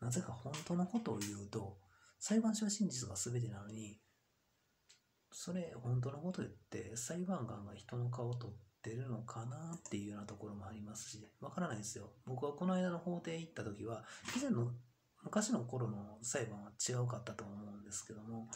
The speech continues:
この間法廷行った時、書記官の人も、裁判官の人も、あの、裁判官の方、男性で完全にご老人の人なんですけども、顔綺麗になってるんですよ。書記官の人。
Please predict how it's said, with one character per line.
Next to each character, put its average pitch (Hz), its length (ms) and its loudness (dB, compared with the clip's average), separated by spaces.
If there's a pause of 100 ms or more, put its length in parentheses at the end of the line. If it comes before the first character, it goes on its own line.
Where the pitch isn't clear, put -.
(1400)
こ 196 60 4
の 202 60 8
間 196 160 8
法 196 160 10
廷 190 100 4
行 185 80 4
っ - 20 -4
た 107 100 0
時、 101 180 -2
書 113 120 2
記 - 140 -4
官 110 140 4
の 104 80 -2
人 101 140 -4
も、 98 180 -8 (180)
裁 127 220 2
判 107 140 2
官 101 160 -4
の 104 60 -4
人 104 140 -6
も、 101 80 -10 (280)
あ 131 100 0
の、 131 180 -4
裁 226 140 8
判 233 160 8
官 110 100 2
の 104 60 -4
方、 95 360 -2
男 123 180 2
性 120 120 0
で 117 80 2
完 131 180 -2
全 127 180 2
に 120 180 2 (100)
ご 107 120 0
老 117 140 0
人 113 160 0
の 113 80 -4
人 131 180 0
な 101 100 0
ん 98 100 -6
で 101 80 -8
す - 120 0
け 104 100 -8
ど 104 100 -8
も、 104 380 -8
顔 139 180 0
綺 180 140 6
麗 120 80 4
に 98 60 0
な - 80 -4
っ - 40 -8
て - 80 -8
る 101 80 -10
ん - 40 -12
で - 40 -10
す - 120 -4
よ。 - 120 -16 (480)
書 - 140 -2
記 123 80 0
官 117 140 2
の 104 60 -4
人。 - 160 -8